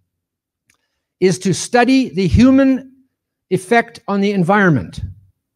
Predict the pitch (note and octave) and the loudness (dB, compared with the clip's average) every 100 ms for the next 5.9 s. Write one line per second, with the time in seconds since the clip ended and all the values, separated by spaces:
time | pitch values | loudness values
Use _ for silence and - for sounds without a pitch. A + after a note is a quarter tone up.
0 | _ _ _ F3 F#3+ E3+ F#3+ G#3+ A3 A#3+ | _ _ _ 0 2 2 -2 0 4 6
1 | A3+ F3 D3 B2 - - _ _ _ _ | 6 4 2 0 -4 -18 _ _ _ _
2 | _ _ _ _ _ F#3+ A#3+ A#3+ A#3 A3 | _ _ _ _ _ 2 4 4 2 4
3 | G3 F#3 E3+ - A3+ C4 B3 A3+ G3+ G3+ | 2 0 -2 -2 -2 0 2 2 0 -2
4 | G3 F3+ - - A3+ A3+ G#3+ E3+ - _ | 0 -4 -2 -2 -2 0 -2 -2 -14 _
5 | - F#3 F3+ F3+ D3+ G3 E3+ G2 D2 | -2 0 0 0 -2 0 0 -2 -10